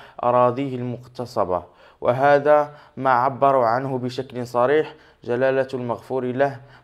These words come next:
محمد الخامس قدس الله روحه في خطابه السامي إلى سكان محاميد الغزلان، ومن خلالهم إلى الأمة المغربية والعالم أجمع، حيث قال: "سنواصل العمل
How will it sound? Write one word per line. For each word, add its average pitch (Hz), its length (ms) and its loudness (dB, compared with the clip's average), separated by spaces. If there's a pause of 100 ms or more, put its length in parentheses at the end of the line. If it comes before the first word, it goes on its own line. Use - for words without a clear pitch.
محمد 131 400 -8
الخامس 127 760 -6 (200)
قدس 117 340 -10
الله 117 400 0
روحه 123 400 -4 (320)
في 127 160 -8
خطابه 127 920 -2 (260)
السامي 127 400 -6
إلى 120 280 -4
سكان 120 500 -6
محاميد 120 520 -6
الغزلان، 110 540 -2 (340)
ومن 120 180 -6
خلالهم 123 720 -2 (280)
إلى 139 160 -2
الأمة 127 500 -6
المغربية 117 840 -4 (320)
والعالم 117 580 -2
أجمع، 117 360 -8 (220)
حيث 117 280 -10
قال: 127 400 2 (720)
"سنواصل 139 680 -2
العمل 139 520 0